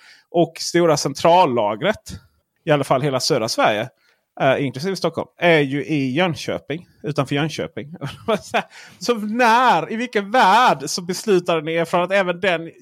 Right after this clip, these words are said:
jädra skivspelaren ska utgå ifrån, det är ju Kungens Kurva de skickar ut pressgrejerna från. Och det var så här, okej då, men skit i det då. Och så sa jag, och så, eh,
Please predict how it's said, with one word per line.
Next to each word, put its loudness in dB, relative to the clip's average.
jädra 4
skivspelaren 0
ska 2
utgå 2
ifrån, -2
det -4
är 0
ju 0
Kungens -6
Kurva -4
de -10
skickar -6
ut -10
pressgrejerna -8
från. -20
Och -8
det -4
var -2
så -2
här, -2
okej 0
då, -6
men 2
skit -2
i 4
det 0
då. 2
Och -4
så 0
sa -2
jag, 4
och -4
så, -2
eh, -2